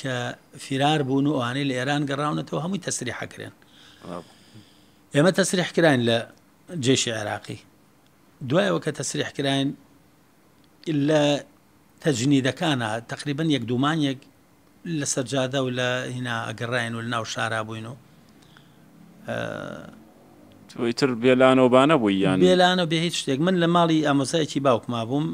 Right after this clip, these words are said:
Speaker 1: ئە، طبعاً لەگەڵ ئەوە دانیشتم. خۆی و، ئە، تەنها ژنێک بوو. ئە، ژوورێکیان دابوومێ لە ماڵەکەیانە،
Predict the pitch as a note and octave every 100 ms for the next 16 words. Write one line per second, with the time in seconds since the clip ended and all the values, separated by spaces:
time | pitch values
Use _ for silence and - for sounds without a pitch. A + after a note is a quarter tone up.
0 | D3 E2 C#2+ C2+ A#1+ - - - C3 A#2+
1 | B2+ B2+ C3 C3+ C3 B2 A#2 A#2+ - -
2 | _ _ _ F#3+ B2 B2 A#2 A2+ - B2
3 | C3 F3+ G#3+ - C#3+ - D#3 D3+ C#3 -
4 | - - - _ _ _ - B2+ A#2+ A#2
5 | B2+ A#2+ C#3 G#2+ A#2 G#2+ G#2+ A#2 A#2 _
6 | _ _ _ _ _ _ _ _ _ _
7 | - - D#3 B2 A#2 A#2+ A2 C#3 C3 -
8 | B2 A#2 B2 A2+ A2+ A#2 A2+ A2 G#2+ -
9 | A#2 G#2+ A2